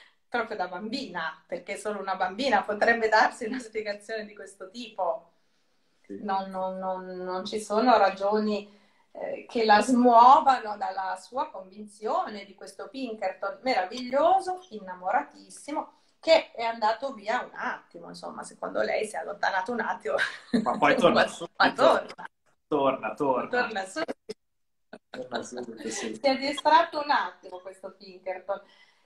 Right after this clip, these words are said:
Speaker 1: E poi, va bene, qui c'è questa,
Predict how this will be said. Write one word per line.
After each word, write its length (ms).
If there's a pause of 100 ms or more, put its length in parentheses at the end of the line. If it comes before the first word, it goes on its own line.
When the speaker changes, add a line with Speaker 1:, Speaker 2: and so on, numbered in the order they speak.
Speaker 1:
E 180
poi, 300
va 120
bene, 420
qui 200
c'è 380 (1080)
questa, 960